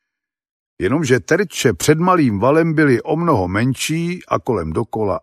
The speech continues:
ani jeden voják. Major Davis se vztekle podíval na hodinky. „Lituji, sire,“ zahučel zkroušeně. Námořní důstojník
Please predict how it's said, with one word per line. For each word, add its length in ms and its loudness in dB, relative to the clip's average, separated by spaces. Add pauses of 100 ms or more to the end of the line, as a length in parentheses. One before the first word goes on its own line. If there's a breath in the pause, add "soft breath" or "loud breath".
ani 320 -2
jeden 460 -4
voják. 580 -8 (1600)
Major 340 -4
Davis 680 -2
se 180 -4
vztekle 540 -4
podíval 580 -4
na 80 -6
hodinky. 840 -16 (1200)
„Lituji, 840 -6
sire,“ 840 -8 (920)
zahučel 600 -8
zkroušeně. 880 -8 (680)
Námořní 520 4
důstojník 1040 0